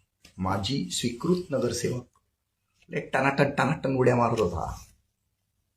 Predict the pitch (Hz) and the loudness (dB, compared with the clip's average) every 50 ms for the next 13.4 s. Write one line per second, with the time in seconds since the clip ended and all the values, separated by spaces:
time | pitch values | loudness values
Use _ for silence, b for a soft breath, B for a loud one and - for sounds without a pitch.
0 | _ _ _ _ _ _ _ _ _ _ _ _ _ - 95 101 110 117 - 143 | _ _ _ _ _ _ _ _ _ _ _ _ _ -8 -6 -4 -2 0 0 -2
1 | - - - - - 160 160 160 - 160 - - 160 160 - - 123 113 117 - | -2 -2 -6 -2 0 0 0 0 -2 -4 -4 -2 0 0 2 2 2 2 0 0
2 | - 113 120 127 120 - - - 107 98 95 - - 127 117 117 117 107 98 101 | 0 0 0 0 0 -2 -4 -4 -4 -4 -4 -6 -4 -2 2 4 4 4 4 2
3 | 117 - - - _ _ _ _ _ _ _ _ _ _ _ _ _ - - 113 | 0 -2 -4 -10 _ _ _ _ _ _ _ _ _ _ _ _ _ -12 -10 -8
4 | 110 110 - 139 135 135 113 113 104 101 101 104 - - - 92 87 87 87 - | -8 -6 -4 -2 -2 -2 0 0 0 0 0 0 0 -2 -4 -6 -6 -6 -8 -12
5 | - _ _ _ _ _ _ _ _ _ _ - - - - - 135 139 139 139 | -16 _ _ _ _ _ _ _ _ _ _ -8 -6 -6 -4 -2 0 2 4 6
6 | 143 143 127 110 98 92 92 90 92 98 95 92 98 104 101 101 - _ _ _ | 6 6 6 6 4 4 4 2 4 2 2 2 0 -2 -4 -6 -8 _ _ _
7 | _ _ _ - 120 131 123 175 160 147 139 135 - 127 123 117 101 87 85 - | _ _ _ -6 -2 4 6 8 10 10 10 8 8 4 4 4 2 2 -2 -6
8 | - - 104 117 - 127 123 117 120 123 120 123 120 - 135 120 117 120 113 117 | -10 -8 -6 -4 0 0 2 4 4 6 6 6 8 10 10 10 10 10 10 10
9 | 120 113 117 117 107 117 110 113 107 - - 117 120 113 - 120 - 110 110 123 | 10 10 10 10 10 10 10 10 8 8 8 8 8 8 6 4 6 8 8 8
10 | 117 113 113 - 190 185 - - - B B B B B B B _ _ _ _ | 8 6 6 6 6 6 6 4 2 B B B B B B B _ _ _ _
11 | _ _ _ _ _ _ _ _ _ _ _ _ _ - - - 104 101 101 90 | _ _ _ _ _ _ _ _ _ _ _ _ _ -10 -4 0 2 2 2 0
12 | 85 82 87 87 87 - 101 101 95 - - 95 95 98 92 - - 90 87 85 | -2 -2 -2 -2 -2 0 -2 -2 -2 -2 0 2 2 2 2 0 0 0 0 0
13 | 82 - 90 90 - - 90 - | 0 -2 -4 -4 -2 -4 -6 -6